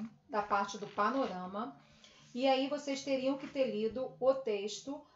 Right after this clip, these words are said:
o Estatuto do Idoso e a Previsão de um Sistema de Garantias de Direitos. Então, era só ler o texto todinho e íamos para respostas e a pergunta da página setenta e três.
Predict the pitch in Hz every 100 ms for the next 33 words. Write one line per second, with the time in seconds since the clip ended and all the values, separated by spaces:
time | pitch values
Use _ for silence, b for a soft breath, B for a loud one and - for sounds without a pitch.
0 | B 226 233 - 233 - 294 302 240 247
1 | 185 202 208 214 233 208 - 247 254 240
2 | 175 202 214 226 220 226 226 226 - -
3 | 220 226 220 214 226 220 214 - 233 226
4 | 226 214 269 226 185 160 - 147 - -
5 | - - - 180 185 185 - 185 180 180
6 | 220 - 214 202 - 269 269 302 240 214
7 | 196 202 247 269 B B 269 285 247 254
8 | 262 - - 233 233 233 254 262 - 208
9 | 196 196 208 - 269 269 - - 254 190
10 | 190 240 247 214 208 226 262 269 B B
11 | - 247 247 214 208 226 233 233 - 233
12 | 226 - 240 285 294 277 - 254 269 -
13 | 226 202 180 151 135 - - -